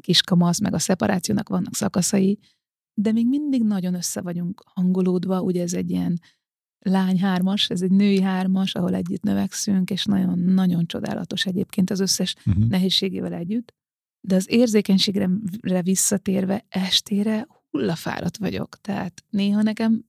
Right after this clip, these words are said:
Speaker 1: fárasztó velük lenni, imádom, szeretem őket, de annyira rajtam, rajtuk vagyok minden érzékemmel, meg ilyen is vagyok. Egyszer írtam egy mesejátékot, és a mesejátékban a király kisasszonyt magamról mintáztam. Azért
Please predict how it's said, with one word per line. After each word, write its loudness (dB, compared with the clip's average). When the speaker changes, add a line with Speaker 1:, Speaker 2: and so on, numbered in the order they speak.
Speaker 1:
fárasztó 0
velük 0
lenni, 0
imádom, 2
szeretem -6
őket, -6
de 4
annyira 4
rajtam, 0
rajtuk 0
vagyok 0
minden 4
érzékemmel, 0
meg 2
ilyen 2
is 0
vagyok. -6
Egyszer 0
írtam 0
egy 4
mesejátékot, -2
és -16
a 0
mesejátékban 0
a -10
király -2
kisasszonyt -4
magamról 0
mintáztam. -2
Azért 0